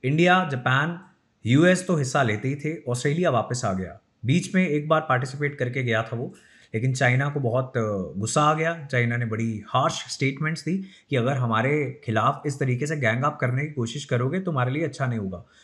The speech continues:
So we are going to harm your interests as well। तो उस समय पर तो ऑस्ट्रेलिया ने अपनी नेवी को वापस बुला लिया और पार्टिसिपेशन रोक दी कि क्यों ऐसे फिजूल में डिस्प्यूट्स बढ़ाने।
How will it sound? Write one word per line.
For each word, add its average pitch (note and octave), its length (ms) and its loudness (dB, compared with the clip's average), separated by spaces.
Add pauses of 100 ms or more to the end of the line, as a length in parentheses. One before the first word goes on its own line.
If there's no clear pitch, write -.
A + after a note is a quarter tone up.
So D3 140 0
we E3 80 4
are E3+ 140 4
going E3 160 0
to F3 140 0
harm C3+ 240 0
your C#3 120 -2
interests B2+ 600 -2
as G2+ 240 -2
well। F2+ 120 -4 (400)
तो F#3 300 0
उस G3+ 200 0
समय F#3+ 240 6
पर F#3 160 2
तो F#3+ 180 -2
ऑस्ट्रेलिया C#3 580 -2
ने D3+ 340 -4 (180)
अपनी B2 260 0
नेवी A2+ 260 0
को A#2 120 -2
वापस G#2+ 360 -2
बुला A#2+ 220 2
लिया B2 260 2
और A#2+ 100 0
पार्टिसिपेशन A2 640 -4
रोक C#3 200 0
दी F#3+ 380 2 (120)
कि D#3+ 80 -2
क्यों F3+ 280 2
ऐसे D#3 200 -2
फिजूल D3+ 360 0
में D#3 340 -4
डिस्प्यूट्स B2 440 -4
बढ़ाने। A#2 360 2